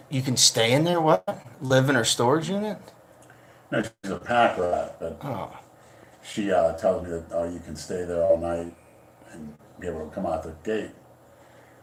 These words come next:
Speaker 2: And sure enough, it wasn't. And I joked about it. I says, "Well, we have good air conditioning here. You got all this linen and stuff. We can make beds. You got a bathroom around the corner. You got some food here." She had a bunch of burgers and Checkers.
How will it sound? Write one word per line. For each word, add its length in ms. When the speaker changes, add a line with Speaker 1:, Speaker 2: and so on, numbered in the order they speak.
Speaker 2:
And 180
sure 300
enough, 320
it 80
wasn't. 460
And 80
I 100
joked 320
about 320
it. 20
I 80
says, 180
"Well, 380
we 60
have 100
good 160
air 160
conditioning 500
here. 100
You 80
got 140
all 80
this 180
linen 360
and 120
stuff. 300
We 80
can 140
make 200
beds. 500
You 120
got 60
a 40
bathroom 500
around 180
the 80
corner. 420
You 80
got 140
some 160
food 460
here." 220
She 120
had 80
a 40
bunch 140
of 100
burgers 540
and 100
Checkers. 540